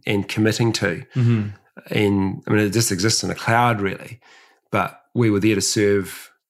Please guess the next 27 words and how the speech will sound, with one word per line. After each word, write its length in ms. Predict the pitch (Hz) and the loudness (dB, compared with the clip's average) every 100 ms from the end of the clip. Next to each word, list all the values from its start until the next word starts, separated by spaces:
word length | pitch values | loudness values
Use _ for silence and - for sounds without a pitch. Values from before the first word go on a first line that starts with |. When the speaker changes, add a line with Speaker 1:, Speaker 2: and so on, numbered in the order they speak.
| _ _ _ | _ _ _
Speaker 1:
the 80 | - | -10
team. 480 | - 117 101 98 95 _ - - - _ _ _ - | -6 -4 -4 -6 -10 _ -20 -20 -20 _ _ _ -8
And, 480 | 101 98 101 98 90 | -4 -2 -2 -2 -4
uh, 420 | 98 101 98 95 98 _ _ _ - | -4 -2 -4 -6 -10 _ _ _ -2
yeah, 180 | 120 110 | 2 2
I 40 | |
thought, 220 | 110 110 - | 2 -2 -2
I 80 | |
thought 60 | 120 | -2
it 40 | |
was 80 | 107 | -2
a 20 | - | 0
great 180 | 104 | 0
name. 240 | 98 104 92 _ | 0 -2 -6 _
Speaker 2:
Yeah, 240 | 127 143 123 | -2 0 0
how, 220 | 143 - | -2 -2
how 200 | 160 240 | 0 2
do 80 | 247 | 2
you 100 | 208 | 2
do 200 | 190 214 | 2 2
that? 160 | 113 98 | 2 0
How 200 | 151 175 | -2 0
do 80 | |
you, 80 | 160 | 0
I 20 | |
mean, 100 | 143 | 2
obviously, 520 | 165 185 165 - 117 | 2 0 0 0 -2